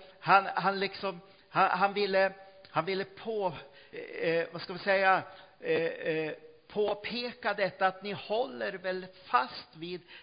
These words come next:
den här undervisningen, det här evangeliet, enkla, de här grundläggande sanningarna. Och då, då lägger han grunden.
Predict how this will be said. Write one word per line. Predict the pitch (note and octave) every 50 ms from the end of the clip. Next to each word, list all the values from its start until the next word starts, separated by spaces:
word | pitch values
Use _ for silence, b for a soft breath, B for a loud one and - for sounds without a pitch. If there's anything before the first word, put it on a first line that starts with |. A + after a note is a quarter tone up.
| B B
den | - F#3 G3 F#3
här | D3+ B2+ D#3+ F#3 G3 G3 F#3+ E3+ C#3+ B2 A2+ B B B B B -
undervisningen, | D3+ F3+ G3+ G3 F3+ E3 E3+ F3+ F3+ G3+ G#3+ G#3 - - F3 D3+ C#3 C#3 - -
det | E3+ C#3+ F3+ F#3+
här | E3 E3+ F3+ F#3 F#3 - - -
evangeliet, | G3+ F#3 F3 G3+ G3+ G3+ F#3+ D#3+ - - A#3 B3 B3+ A#3 G3+ D3 A2 A2 G#2 F#2+ - - _ _ - - b b b b b b b b b b _ -
enkla, | - G#3 A#3 A3+ G#3 F3+ D#3 C#3 - - - F#3 A3 G#3+ F3 D3+
de | B2+ E3 F#3 F#3+
här | F#3+ G#3 F#3 D#3 D3
grundläggande | F3+ F3 A3 A3+ G#3 F#3+ E3+ D3 C#3+ F#3+ G#3+ G#3+ G#3 G3+ F#3+ F#3 F3+ F3+ D#3
sanningarna. | - - A3+ G#3+ G#3 F#3+ G3 A3+ A#3 G3 B2 - F#2 - - - - _ _ _ _ _ _ b b b b b b b b b b b b b b b b b b b b b b b b _ _ _ _ _ _ _ _ _ _ _ _ _ _ _ _ _ _ _ _ _ _ _ _ _ _ _ _ _ _ _ _ _ _ _ _ _ _ - _ _ _ _ - - _ _ _ -
Och | G3 G3+
då, | F#3+ G#3+ F#3 - - -
då | G#3 E3 G#3 G#3 G#3 F#3+ - -
lägger | - D3+ F3 F#3 F#3+ D#3+ F#3 F#3
han | F#3 F#3 E3+
grunden. | C3+ D#3+ F3 F3 F3+ F3+ F3 D#3 D3+ C3 A2